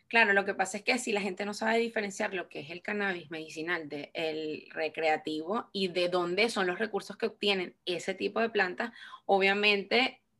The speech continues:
no podemos diferenciar las causas de muerte por una cosa o por otra, pero ahora que tú estás acá, que nos estás explicando con más detalle cada una de las cosas,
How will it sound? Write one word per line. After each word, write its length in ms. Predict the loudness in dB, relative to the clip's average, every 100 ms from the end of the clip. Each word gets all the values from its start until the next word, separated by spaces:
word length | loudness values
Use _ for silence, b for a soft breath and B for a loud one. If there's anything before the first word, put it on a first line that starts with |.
| _ -10 0
no 340 | 2 4 2
podemos 580 | 4 4 6 4 0 -2
diferenciar 1000 | -2 0 2 2 2 0 2 4 2 -2 B B B B B
las 380 | 4 8 8 8
causas 360 | 6 6 4
de 100 | 6
muerte 320 | 6 6 4
por 160 | 2 4
una 200 | 4 0
cosa 280 | -2 -6 -6
o 20 |
por 160 | 0 4
otra, 320 | 4 4 2
pero 180 | 4 6
ahora 340 | 6 4 4
que 120 | 2
tú 80 | 0
estás 280 | 0 0 0
acá, 260 | 4 4
que 80 | 4
nos 160 | 0 -6
estás 200 | -10 -10
explicando 480 | -4 0 2 2 2
con 140 | -4
más 140 | -6 -6
detalle 380 | 0 2 2
cada 240 | 2 2 2
una 200 | 0 0
de 60 |
las 140 | 0 0
cosas, 380 | 0 0 -2